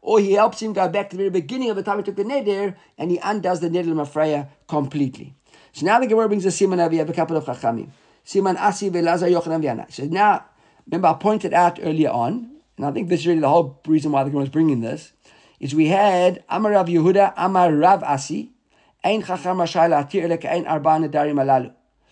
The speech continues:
And he said, "Ksavar Ein Potchin B'Charata." So according to that story over there, Rav Yehuda Amar Rav Asi, the, the, the person arriving at the Chacham, he's the one that has to say, "I've got Charata." He has to start the whole discussion. Here the Gemara says, "Lahud At Lekame, the Rebbe Asi."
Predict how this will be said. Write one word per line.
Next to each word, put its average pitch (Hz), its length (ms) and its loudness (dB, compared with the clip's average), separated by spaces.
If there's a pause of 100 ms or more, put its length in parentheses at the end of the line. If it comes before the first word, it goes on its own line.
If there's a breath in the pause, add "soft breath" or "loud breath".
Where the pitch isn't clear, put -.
(140)
And 131 120 -4
he 131 60 -4
said, - 140 -8
"Ksavar 202 300 0
Ein 214 220 0
Potchin 196 420 -4
B'Charata." 143 560 -2 (420 soft breath)
So 135 140 -6
according 208 300 -2
to 165 120 -2
that 190 220 0
story 180 300 0
over 151 120 -2
there, 175 180 2
Rav 143 120 0
Yehuda 160 180 4
Amar 156 180 2
Rav 190 340 4
Asi, 156 580 -2 (400 soft breath)
the, 139 240 -4 (160)
the, 139 160 -8
the 139 160 -8
person 185 360 -4
arriving 202 480 4
at 190 100 -6
the 208 80 -4
Chacham, 147 460 0 (180 soft breath)
he's 240 340 -2
the 214 100 2
one 175 180 4
that 170 80 2
has 156 100 0
to 147 140 -8
say, 170 440 2 (360)
"I've 139 140 0
got 160 200 -4
Charata." 139 380 -2
He 151 100 -4
has 156 100 -6
to - 100 -18
start 147 240 -4
the - 60 -8
whole 123 100 -4
discussion. - 460 -14 (320 soft breath)
Here 247 240 2
the 233 80 -2
Gemara 202 200 0
says, 165 160 0
"Lahud 220 140 2
At 175 200 0
Lekame, 175 600 -2 (200)
the 170 120 2
Rebbe 214 460 4
Asi." 135 360 -4